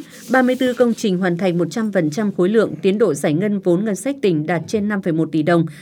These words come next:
bằng bảy mươi tám phần trăm kế hoạch, là kết quả trong việc phát triển giao thông nông thôn của huyện Trạm Tấu từ đầu năm đến nay. Các công trình hoàn thành, bàn giao, đưa vào sử dụng đã tạo điều kiện thuận lợi cho nhân dân đi lại bốn mùa,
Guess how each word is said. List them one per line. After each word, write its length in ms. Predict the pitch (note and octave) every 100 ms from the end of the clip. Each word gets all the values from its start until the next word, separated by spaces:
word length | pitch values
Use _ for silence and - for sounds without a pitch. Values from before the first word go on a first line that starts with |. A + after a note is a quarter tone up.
| -
bằng 220 | G3+ G3
bảy 100 | F3+
mươi 60 | E3
tám 160 | F3
phần 140 | G#3+ D3
trăm 180 | G#3+ G#3
kế 140 | D#3
hoạch, 220 | G#3+ E3+ D3 - -
là 140 | G#3+ G3
kết 140 | D#4+ E4
quả 160 | G#3 E3+
trong 160 | A#3
việc 200 | G3+ E3+
phát 100 | C#4+ D4
triển 180 | G#3+ D#3+
giao 160 | A3
thông 200 | A3 G#3+
nông 160 | G#3 G3+
thôn 200 | G#3+ G3
của 100 | D#3
huyện 200 | E3 -
Trạm 220 | F#3 A2+
Tấu 200 | - E3
từ 80 | F3+
đầu 160 | E3+ E3
năm 220 | G3 F#3+
đến 200 | E3 F3+
nay. 200 | F#3+ F#3+ - - - - - - - -
Các 120 | D#4+
công 120 | D4+
trình 180 | B3+ G3+
hoàn 180 | G3 F#3
thành, 240 | G3+ F#3
bàn 200 | F#3 F3+
giao, 200 | F3 A3+
đưa 100 | A3
vào 160 | G#3 F#3+
sử 200 | E3+ F3+
dụng 220 | D#3+ F3
đã 80 | G#3
tạo 180 | A#3 -
điều 160 | F3
kiện 200 | E3 E3+
thuận 140 | - D#3+
lợi 180 | F3 C3
cho 100 | A3
nhân 180 | G#3+ G3+
dân 220 | G#3+ G3
đi 100 | G3
lại 140 | F#3
bốn 260 | - E3+ F#3+
mùa, 220 | A3 F3+